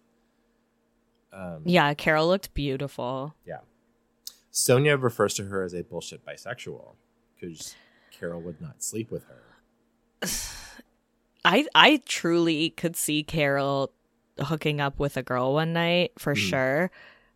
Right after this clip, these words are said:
Speaker 2: Uh, but definitely not Sonia.
Speaker 1: No.
Speaker 2: Sonia is not Carol's type.
Speaker 1: No.
Speaker 2: And Carol's trying to, like, let her down easy, and she's
Speaker 1: Mm-hmm.
Speaker 2: not taking the hint, as
Speaker 1: Yeah.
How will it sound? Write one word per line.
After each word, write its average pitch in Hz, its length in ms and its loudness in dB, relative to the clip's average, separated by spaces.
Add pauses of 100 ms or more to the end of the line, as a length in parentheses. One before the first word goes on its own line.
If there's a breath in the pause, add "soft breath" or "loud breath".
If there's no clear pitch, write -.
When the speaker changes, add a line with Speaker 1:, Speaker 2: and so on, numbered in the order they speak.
Speaker 2:
Uh, 147 400 4
but 139 440 0
definitely 151 560 0
not 135 380 -2
Sonia. 107 760 -6
Speaker 1:
No. 170 160 -2
Speaker 2:
Sonia 175 380 4
is 156 200 2
not 151 400 -4
Carol's 131 500 -2
type. - 360 -4 (180)
Speaker 1:
No. 71 460 -12 (2250)
Speaker 2:
And 226 160 8
Carol's 196 320 8
trying 214 240 6
to, 226 60 8
like, 220 180 6
let 151 200 2
her 143 100 2
down 147 280 0
easy, 143 460 -4
and 139 120 -4
she's 139 240 -2
Speaker 1:
Mm-hmm. 139 80 -8
Speaker 2:
not 135 340 -4
taking 139 360 -6
the 135 100 -6
hint, - 400 -8
as 143 200 4
Speaker 1:
Yeah. 147 140 -6